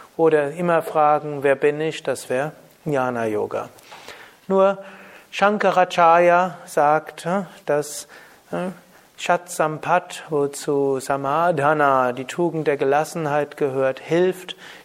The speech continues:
die Viveka so weit zu entwickeln, dass wir dann auch zur Erfahrung des Selbst kommen. Auch Patanjali erwähnt ja im zweiten Kapitel, dass man über Viveka Kyati,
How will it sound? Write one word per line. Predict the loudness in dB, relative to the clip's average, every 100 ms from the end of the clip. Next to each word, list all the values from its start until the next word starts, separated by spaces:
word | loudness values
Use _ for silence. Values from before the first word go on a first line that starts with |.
| -4
die | 0
Viveka | 2 2 2 2 2 2 4
so | 0 0
weit | 2 0
zu | -2
entwickeln, | -4 -2 -2 0 0 -2 -2
dass | -4 -2
wir | -2
dann | -2 -2 0
auch | 2 2 -2 -10 -8 -6
zur | 0
Erfahrung | 0 2 2 2 2 -2 -6 -10 -8
des | -4
Selbst | 0 0 -2 -8 -10
kommen. | -4 -4 -6 -18 -20 _ _ -20 -20 -20 -20 -18 -20 -20 -10 -2
Auch | 0 0
Patanjali | -2 0 0 0 2 2 2 2
erwähnt | 0 0 0 -2 -2
ja | -2
im | -2
zweiten | -4 2 2 2 -4
Kapitel, | -4 -4 -2 -4 -2 -4 -4 -12 -20 -8
dass | -2 -2 -2
man | -4
über | 0 0 0
Viveka | 0 0 -2 -2 -4
Kyati, | -4 -2 0 2 0 -2 -4 -4 -6